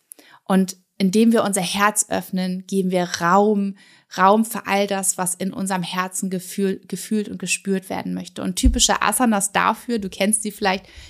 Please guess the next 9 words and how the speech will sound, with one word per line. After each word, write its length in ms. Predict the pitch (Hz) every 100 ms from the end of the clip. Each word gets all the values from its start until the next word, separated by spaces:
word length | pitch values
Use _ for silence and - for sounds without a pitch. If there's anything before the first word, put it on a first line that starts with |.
| -
ist 220 | - 185 190
die 100 | 180
Kobra 680 | - 185 180 - - 262 330 _ _ _
oder 180 | 196 160
auch 100 | 185
die 160 | - 180
Sphinx, 800 | - - 180 208 349 - - - _ _ _ _ _ _ -
die 120 | 202
Schulterbrücke, 1120 | - - 214 262 247 240 - 254 262 269 311